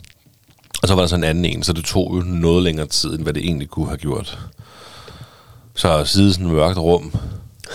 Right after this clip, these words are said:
kigge op på sådan en skærm, <coughs>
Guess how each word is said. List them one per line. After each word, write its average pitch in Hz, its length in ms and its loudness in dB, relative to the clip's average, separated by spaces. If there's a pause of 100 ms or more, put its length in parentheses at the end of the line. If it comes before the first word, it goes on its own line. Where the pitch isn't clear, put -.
(800)
kigge 98 320 2
op 87 140 2
på 92 80 -8
sådan 92 160 -4
en 85 40 -4
skærm, 82 400 0 (220)
<coughs> 110 200 -2